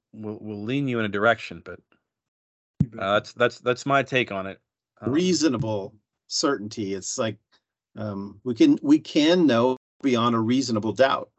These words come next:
Speaker 3: We can really, we really can.
Speaker 1: Right, right. Just because you can't know everything about everything doesn't mean that you can't, can, cannot know a great deal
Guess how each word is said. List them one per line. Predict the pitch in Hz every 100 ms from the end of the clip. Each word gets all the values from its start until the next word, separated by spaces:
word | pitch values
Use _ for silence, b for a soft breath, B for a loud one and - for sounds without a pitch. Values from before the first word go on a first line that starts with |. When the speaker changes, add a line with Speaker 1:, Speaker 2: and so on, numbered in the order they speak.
| _ -
Speaker 3:
We | 156
can | 101
really, | 127 127 -
we | 113
really | 131
can. | 104 123 101 _ _ _ _ _ _ _
Speaker 1:
Right, | 107 92 - _ _ _
right. | 98 92 92 _ b b
Just | - 135
because | - 147 147
you | 131
can't | 107 - 147 139
know | 131 123 117 107 _ _ _
everything | 127 151 170 - 139 123 92
about | 107 107 -
everything | 123 127 117 - 87 87 - _ _ _ 110
doesn't | 110 170 185 127
mean | 139 160
that | 123 101
you | 113
can't, | 117 - 151 - _ - _ _ -
can, | 185 165 135 _ _ _ _ _
cannot | - 127 175 151
know | 120 107
a | 110
great | 117 139 107
deal | 92 143 143 110 101